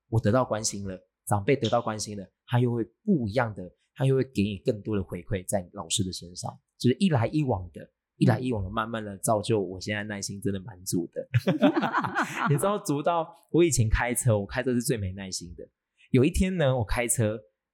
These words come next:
Speaker 1: 看到一个车位，我已经找了大概十分钟的车位都找不到。你知道台南市就是非常不好找车位。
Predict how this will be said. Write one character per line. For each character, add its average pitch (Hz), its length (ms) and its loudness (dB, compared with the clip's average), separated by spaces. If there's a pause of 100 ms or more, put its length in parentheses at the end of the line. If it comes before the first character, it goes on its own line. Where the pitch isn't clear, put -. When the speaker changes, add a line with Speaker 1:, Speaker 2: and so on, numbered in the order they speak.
(160)
Speaker 1:
看 151 200 4
到 139 160 2
一 127 60 6
个 113 120 -2
车 107 320 -2
位， 110 160 0
我 101 160 -4
已 101 40 -6
经 135 120 2
找 110 220 -2
了 98 140 -8
大 113 160 -2
概 107 280 -8
十 107 360 0
分 120 180 2
钟 117 160 -6
的 104 100 -4
车 110 180 -6
位 107 100 -6
都 110 100 -4
找 92 160 -2
不 98 140 -12
到。 101 180 -2
你 98 60 -8
知 117 80 2
道 117 40 4
台 110 160 2
南 101 140 -8
市 110 140 -2
就 110 100 -2
是 107 120 -4
非 117 180 0
常 98 180 -4
不 98 80 -2
好 98 140 -6
找 95 160 -10
车 92 200 -10
位。 95 160 -8